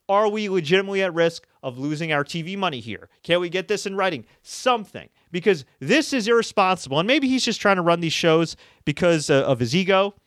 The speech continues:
Maybe he just wants to run these shows to say, you know, "God damn, we're the only sports network running right now. We're the only sports league. Look at us." Maybe. I don't know.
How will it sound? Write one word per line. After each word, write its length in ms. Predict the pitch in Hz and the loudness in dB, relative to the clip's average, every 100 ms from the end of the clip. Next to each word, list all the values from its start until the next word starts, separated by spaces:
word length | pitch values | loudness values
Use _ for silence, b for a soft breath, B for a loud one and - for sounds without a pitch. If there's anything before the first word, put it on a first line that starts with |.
| - _ | -20 _
Maybe 280 | 156 233 233 | 0 2 2
he 20 | |
just 140 | 208 | 0
wants 240 | 190 190 - | 0 0 0
to 60 | |
run 180 | 165 175 | 0 0
these 120 | 160 | -2
shows 400 | - 165 170 160 b b _ | 0 2 2 -2 b b _
to 80 | 147 | -4
say, 240 | 165 135 b b b | -2 -2 b b b
you 80 | 135 | -4
know, 140 | 120 | 0
"God 240 | 110 139 | 0 0
damn, 260 | 120 185 143 | 0 0 0
we're 80 | 127 | 0
the 80 | 156 | 0
only 380 | 165 165 123 - | 0 -2 -6 -10
sports 540 | - - 196 156 - | -12 -4 -2 -2 -4
network 380 | 170 165 180 175 | -6 -2 -4 -2
running 240 | 180 180 165 | 0 0 2
right 160 | 170 | 2
now. 300 | 180 214 147 | 2 2 0
We're 80 | 117 | 0
the 80 | 165 | 0
only 120 | 190 | 0
sports 400 | - 214 214 - | -2 0 0 0
league. 160 | 156 135 | -4 -2
Look 120 | 185 | 0
at 60 | 190 | 2
us." 380 | 190 147 - _ _ _ - | 2 0 -10 _ _ _ -2
Maybe. 400 | 190 269 143 92 _ _ - | 0 0 -4 -10 _ _ -2
I 120 | 214 | 0
don't 160 | 240 | 2
know. 260 | 233 190 107 | 2 2 0